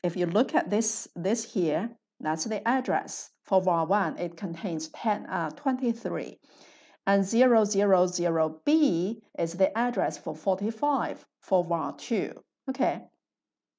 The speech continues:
Um, let me step back just to go back there. Okay, so let's do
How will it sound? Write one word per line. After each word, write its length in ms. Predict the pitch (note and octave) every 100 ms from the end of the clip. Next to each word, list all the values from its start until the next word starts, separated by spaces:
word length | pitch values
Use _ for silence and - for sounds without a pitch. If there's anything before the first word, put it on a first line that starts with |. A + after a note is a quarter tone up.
| _ _ _ _ _ _ -
Um, 520 | F#3+ E3+ D3 C#3+ C#3+ _ -
let 160 | - E3+
me 80 |
step 320 | F3+ - F#3 - -
back 280 | D#3+ - -
just 240 | E3+ -
to 60 | G3+
go 180 | F3
back 340 | D#3 F3 - -
there. 300 | D#3+ D3+ D#3 - - - -
Okay, 360 | B3+ B3 - - - -
so 360 | - G#3+ F3+
let's 240 | E3+ G3 -
do 460 | A3 F#3+ F3+ E3+